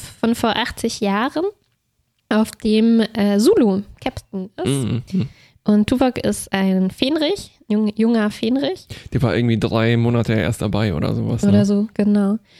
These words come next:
Speaker 1: Und die befinden sich mitten im Kampf gegen Klingonen. Das ist schon die erste Verbindung. Und interessant ist jetzt also, wir sehen Tuvok in diesen Erinnerungen, wie er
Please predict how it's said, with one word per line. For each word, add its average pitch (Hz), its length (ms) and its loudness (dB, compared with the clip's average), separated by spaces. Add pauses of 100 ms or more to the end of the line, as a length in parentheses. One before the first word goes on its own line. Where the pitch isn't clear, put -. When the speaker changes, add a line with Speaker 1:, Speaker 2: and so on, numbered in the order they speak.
(460)
Speaker 1:
Und 214 280 4
die 220 180 2
befinden 240 400 2
sich - 360 0 (100)
mitten 226 440 2
im 202 640 0
Kampf - 640 -2
gegen 208 460 0
Klingonen. 220 580 2 (280)
Das - 180 -4
ist 208 120 -4
schon 214 220 0
die 202 100 2
erste 202 300 -2
Verbindung. 277 340 -2 (300)
Und 214 140 2
interessant 233 480 0
ist - 200 -4
jetzt 240 240 -6
also, 226 460 -2 (320)
wir 220 180 2
sehen 247 300 4
Tuvok 254 640 2
in 226 160 4
diesen 220 240 4
Erinnerungen, 277 800 -2 (580)
wie 233 280 2
er 208 440 2